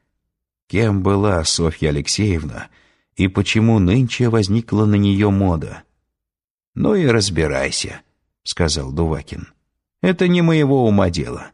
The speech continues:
И у нас сосуды почти целые. И я приехал сюда не ради полемик с тобой, а чтобы предупредить тебя о затеях Блинова. Нам главное,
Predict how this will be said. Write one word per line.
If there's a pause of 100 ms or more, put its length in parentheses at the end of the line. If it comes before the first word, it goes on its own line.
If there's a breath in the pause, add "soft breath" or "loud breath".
(720)
И
у
нас
сосуды
почти
целые. (400)
И
я
приехал
сюда
не
ради
полемик
с
тобой, (440 loud breath)
а
чтобы
предупредить
тебя
о
затеях
Блинова. (840)
Нам
главное,